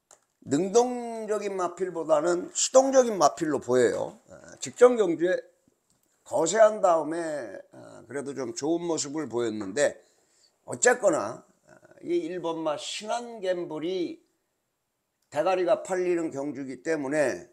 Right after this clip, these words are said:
어, 저는 요번 경주를 두 번째 승부처로 잡았습니다. 어, 두 번째 승부처인데요. 자, 일 번 마 신한 갬블이 역시나 왕대가리가 팔립니다.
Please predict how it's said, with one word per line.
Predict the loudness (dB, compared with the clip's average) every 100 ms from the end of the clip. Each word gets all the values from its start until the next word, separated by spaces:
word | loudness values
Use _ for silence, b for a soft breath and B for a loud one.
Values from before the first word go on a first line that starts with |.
| _
어, | -20 -20 -20 -20 -20 -16
저는 | -8 -6 -6 -8
요번 | -10 -10 -10
경주를 | -12 -10 -10 -10 -14 -18
두 | -20 -12
번째 | -12 -12 -14 -14 -14 -16
승부처로 | -16 -14 -14 -14 -14 -12
잡았습니다. | -10 -10 -12 -14 -18 -20 -20 -20 _ _ _ _ _ _ _ _ _ _ _ _ _
어, | -18 -18 -18 -20 -20 -20 _ _ _ _ _
두 | -6 -2
번째 | 0 -2 -4 -2 0 0 -2 -6 -12 _ _ _ _ _ -10
승부처인데요. | -10 -8 -12 -8 -8 -6 -6 -6 -8 -14 _ _ _ _ _ _ _ _ _ _ _ _ _ _ _ _ _ _ _ _ _ _ _ _ _ _ _ _ _ _ _
자, | -14 -10
일 | -10 -8
번 | -8
마 | -8 -8
신한 | -8 -8 -6 -6 -6
갬블이 | -8 -8 -8 -6
역시나 | -6 -8 -8 -8
왕대가리가 | -6 -8 -8 -10 -10 -12 -16 -20
팔립니다. | -18 -16 -16 -18 -20